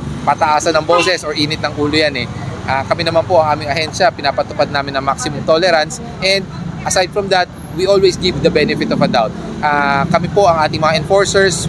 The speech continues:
we always put ourselves dito po sa shoes ng ating mga nahuhuli. At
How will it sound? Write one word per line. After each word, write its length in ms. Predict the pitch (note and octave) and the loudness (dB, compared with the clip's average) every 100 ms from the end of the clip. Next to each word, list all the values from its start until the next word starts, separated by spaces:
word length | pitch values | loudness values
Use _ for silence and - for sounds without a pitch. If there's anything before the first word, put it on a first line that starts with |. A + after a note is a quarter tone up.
| E3 | 2
we 80 | |
always 280 | F#3 F#3 F3+ | 4 4 2
put 200 | - F3+ | 0 2
ourselves 560 | E3+ E3 G3 G3 F3 - - - - F3 | 2 2 4 4 2 0 0 2 2 2
dito 160 | F3+ | 2
po 160 | F#3 G3 | 4 2
sa 400 | D#3+ D#3+ D3+ D3 | 4 4 4 2
shoes 440 | C#3 G#3 - - - | 2 4 6 6 6
ng 120 | F3 D#3+ | 6 4
ating 160 | D#3+ D#3 | 4 4
mga 240 | D#3 D3+ D3+ C#3+ C#3+ C#3+ E3+ E3+ E3 | 4 4 2 2 4 4 6 6 4
nahuhuli. 560 | E3+ E3 F3 E3+ E3 E3+ E3+ - | 4 6 4 4 4 4 4 2
At 160 | - | 2